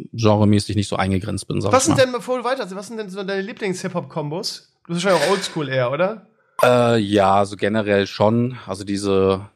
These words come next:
Speaker 1: Trap-Musik, wie es jetzt heute ja modern ist bei der Jugend, das ist eher weniger meine Welt. Ähm, tatsächlich, äh, ist eher so der Ruhrpott da, wo ich mich zu Hause fühle. Das heißt, ähm, die ganzen alten Sachen wie, äh,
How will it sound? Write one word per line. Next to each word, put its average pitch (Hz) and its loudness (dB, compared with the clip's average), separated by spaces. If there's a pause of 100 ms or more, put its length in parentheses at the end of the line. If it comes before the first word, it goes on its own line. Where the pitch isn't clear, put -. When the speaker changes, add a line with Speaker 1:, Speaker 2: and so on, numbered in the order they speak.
(120)
Speaker 1:
Trap-Musik, 107 0
wie 104 2
es 101 0
jetzt - -4
heute 107 2
ja 101 6
modern 101 2
ist 110 -4
bei 110 4
der 104 4
Jugend, 107 0
das - -8
ist - -10
eher 98 0
weniger 113 2
meine 110 0
Welt. 110 0 (460)
Ähm, 98 2
tatsächlich, 113 0
äh, 104 2
ist - -8
eher 104 2
so 101 0
der 101 4
Ruhrpott 123 0
da, 113 2
wo 113 0
ich 113 -4
mich 117 -4
zu 110 -2
Hause 113 0
fühle. 117 2
Das - -6
heißt, 98 0
ähm, 98 0
die 98 -6
ganzen 101 0
alten 101 4
Sachen 101 0
wie, 98 0 (200)
äh, 101 2